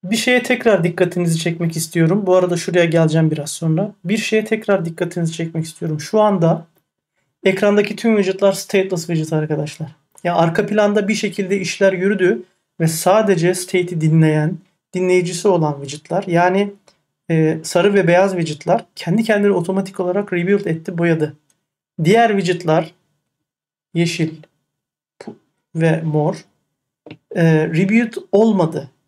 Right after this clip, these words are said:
ve onlara gereksiz atamalar yapıcılarda tanımlamadık. Peki diğer widget'ların tekrar rebuild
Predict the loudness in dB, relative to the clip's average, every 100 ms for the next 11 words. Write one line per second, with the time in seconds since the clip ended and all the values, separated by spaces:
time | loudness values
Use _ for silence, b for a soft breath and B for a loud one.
0 | _ 0 2 4 4 2 2 2 0 -2
1 | -6 -6 -4 -2 2 2 2 0 -4 -4
2 | -2 0 -2 -6 -4 -2 0 0 -2 -8
3 | _ _ _ _ _ _ _ -6 -2 0
4 | 2 4 2 0 -2 0 0 0 -2 0
5 | 0 2 0 0 0 -2